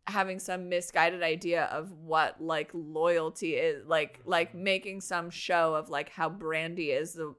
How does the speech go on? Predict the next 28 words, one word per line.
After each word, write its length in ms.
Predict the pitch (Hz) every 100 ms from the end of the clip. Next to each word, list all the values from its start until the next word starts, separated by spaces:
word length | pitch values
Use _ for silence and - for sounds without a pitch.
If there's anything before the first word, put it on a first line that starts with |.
| 151
like, 240 | 147 -
the 80 | 170
one 240 | 160 147
who 160 | 170 160
is 160 | 143
truly 440 | - - 175 160 143
there 280 | 143 139 156
for 200 | - 160
her. 440 | 170 123 135 185 -
And 240 | 285 294
that's 260 | 294 349 -
part 200 | - 466
of 60 | 440
what 100 | 339
I'm 140 | 330
saying 300 | - 320 330
about 240 | 320 285 277
Kim 180 | 302 285
and 80 | 277
her 140 | 269
attitude 460 | 240 277 294 294 247
towards 240 | 262 247
recovery 500 | 247 - 359 370 262
is 100 | 240
that 120 | 233 254
it's 200 | 254 -
just 160 | 285
like, 160 | 294